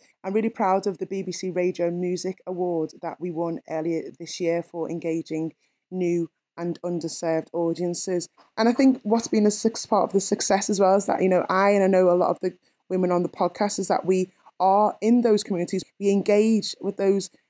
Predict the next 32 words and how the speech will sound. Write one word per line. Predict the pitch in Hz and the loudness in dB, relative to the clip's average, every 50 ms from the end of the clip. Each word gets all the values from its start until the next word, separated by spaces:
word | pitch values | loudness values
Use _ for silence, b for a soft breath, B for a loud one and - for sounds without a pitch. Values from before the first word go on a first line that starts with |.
| b _ | b _
communities, | - 220 202 196 190 190 - 208 190 196 | -4 -2 0 0 0 0 0 0 -2 -2
so | - - 180 | 0 0 2
we | 175 185 | 2 2
go | - 185 185 | 2 0 -2
to | - - | -2 0
a | |
lot | 185 175 - | -2 0 0
of, | 180 170 - - - | 0 -4 -4 -6 -4
a | |
lot | 165 151 | -4 -2
of | 165 175 | -2 -2
events, | 170 165 - 220 220 214 220 220 220 214 - - | -2 2 2 4 4 4 4 4 2 2 0 -4
you | 185 | -2
know, | 175 170 160 | -2 0 -2
we | 175 175 | -2 -4
keep | - - 196 | -6 -6 -4
our | 196 180 175 | -2 -2 -2
profile | 175 - 180 175 175 - 180 170 165 | 0 0 -2 -2 -2 -2 -2 -2 -2
high, | 170 - 202 202 196 202 202 202 208 b b b b b b b | 0 0 0 0 2 2 2 0 0 b b b b b b b
and | b 190 196 | b -4 -2
we | 196 | 0
just | 240 254 - - - _ _ - | -2 -2 -2 -4 -14 _ _ -6
try | - 220 208 | -2 0 0
and | 202 202 | 0 0
find | 202 - 190 180 185 190 185 - | 0 -2 -2 0 0 -2 -4 -6
really | - 160 180 208 208 190 | -4 -2 0 0 0 0
interesting | - - 196 190 - - 185 180 - - - 180 180 | 0 -2 -2 -2 -2 -4 -4 -4 -4 -4 -4 -2 0
women | 175 180 175 202 208 208 - b b b b b - | 2 2 2 2 0 -2 -4 b b b b b -10
to | - | -8
speak | - - - 196 180 - | -8 -6 -6 -8 -8 -8
to | - - - 208 202 - | -6 -2 0 0 0 2
on | - 196 196 196 | 0 0 0 0